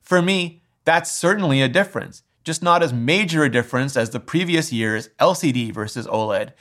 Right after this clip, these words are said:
and it's just exactly the kind of pro-level upgrade I was talking about for the non-pro iPhones. So, because of that, because of just oleding all the things,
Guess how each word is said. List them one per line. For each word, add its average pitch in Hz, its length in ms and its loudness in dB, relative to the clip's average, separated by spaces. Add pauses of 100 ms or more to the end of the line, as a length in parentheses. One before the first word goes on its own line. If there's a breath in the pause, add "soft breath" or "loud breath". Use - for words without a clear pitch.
and 147 100 0
it's 139 100 -4
just 175 120 -4
exactly 156 400 0
the 165 80 -2
kind 143 260 0
of 131 140 -2
pro-level 127 480 0
upgrade 110 400 0
I - 80 2
was 127 140 2
talking 185 320 0
about 101 340 0 (240 soft breath)
for 147 220 0
the 160 80 0
non-pro 113 480 -2
iPhones. - 560 -6 (260)
So, - 400 2 (440 soft breath)
because 220 420 2
of 185 120 0
that, - 400 -2
because 165 360 2
of 175 140 0
just 160 340 -4
oleding 151 520 2
all 147 240 4
the 131 120 0
things, 143 440 0